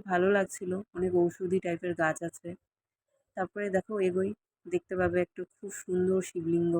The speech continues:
আমারও খুব ভালো লেগেছিল শিবলিঙ্গটা দেখে, আমি একটু নমস্কার করে নিয়েছি।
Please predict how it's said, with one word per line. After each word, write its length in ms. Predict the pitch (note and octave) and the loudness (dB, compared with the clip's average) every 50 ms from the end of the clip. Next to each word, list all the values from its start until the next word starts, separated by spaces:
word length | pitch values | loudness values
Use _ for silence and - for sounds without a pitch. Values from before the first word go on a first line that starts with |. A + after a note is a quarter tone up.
| F3 - _ _ _ _ _ _ _ _ _ _ _ _ _ _ _ _ _ _ _ _ _ _ _ _ _ _ _ _ _ _ _ _ - | 0 -4 _ _ _ _ _ _ _ _ _ _ _ _ _ _ _ _ _ _ _ _ _ _ _ _ _ _ _ _ _ _ _ _ -6
আমারও 260 | F#3+ G3 G#3 A3+ A#3 | -2 0 0 0 -2
খুব 180 | - - B3 A3 - | -2 -6 -12 -8 -2
ভালো 220 | G3+ F3 E3+ F3 F3+ | 0 2 4 6 6
লেগেছিল 440 | F#3+ F#3 F3+ F3+ F3+ - - F3 F3 F3 | 6 6 6 4 2 0 -4 -4 -4 -2
শিবলিঙ্গটা 720 | - - E3+ D#3+ E3 E3+ E3+ E3+ E3+ E3+ E3 D#3+ - F3 E3+ | 0 -2 -2 2 2 2 4 4 2 0 0 -2 -4 -6 -4
দেখে, 300 | D#3+ D#3+ D#3 - - F3 F#3+ - _ _ _ _ _ _ _ _ _ _ _ _ _ - G3+ | -2 -4 -4 -6 -8 -14 -14 -14 _ _ _ _ _ _ _ _ _ _ _ _ _ -8 -4
আমি 100 | F#3+ G3 | -2 -2
একটু 160 | F#3+ - - G3 | -2 -2 -2 -2
নমস্কার 440 | F#3+ E3+ E3 F3 E3+ - - F#3+ F#3 | 0 2 2 0 -2 -2 -4 -4 -4
করে 220 | - F#3 F3+ F3+ F3+ | -2 -2 0 2 2
নিয়েছি। 440 | F3 F3 E3+ E3 E3 - - - | 2 2 2 0 -2 -6 -10 -10